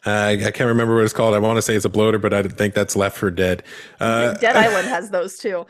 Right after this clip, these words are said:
Speaker 2: But I, I don't feel
Speaker 1: um,
Speaker 2: like you're wrong.
Speaker 1: uh, but yeah, I feel like, I feel like it's the big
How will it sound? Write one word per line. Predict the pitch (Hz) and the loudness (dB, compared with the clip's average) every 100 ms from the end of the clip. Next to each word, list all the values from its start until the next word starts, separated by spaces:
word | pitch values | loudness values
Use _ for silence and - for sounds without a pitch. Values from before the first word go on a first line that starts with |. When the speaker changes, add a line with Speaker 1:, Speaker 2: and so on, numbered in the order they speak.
| 175 | -4
Speaker 2:
But | 214 175 277 | 0 0 2
I, | 277 147 | 2 4
I | 151 | 4
don't | 147 | 4
feel | 147 | 2
Speaker 1:
um, | 143 | -2
Speaker 2:
like | - | -4
you're | 254 | -6
wrong. | 196 208 170 175 - _ _ _ _ - | -4 -4 -6 -10 -18 _ _ _ _ -4
Speaker 1:
uh, | 135 | -2
but | 123 131 | 2 2
yeah, | 139 131 | 2 0
I | |
feel | 135 180 | 0 2
like, | 160 131 | 2 0
I | 107 110 | -2 -2
feel | 110 127 | -2 0
like | 120 110 | 0 0
it's | 110 - | -2 -2
the | - | -4
big | 92 95 110 104 104 104 104 101 - | -6 -4 0 2 4 2 0 -4 -16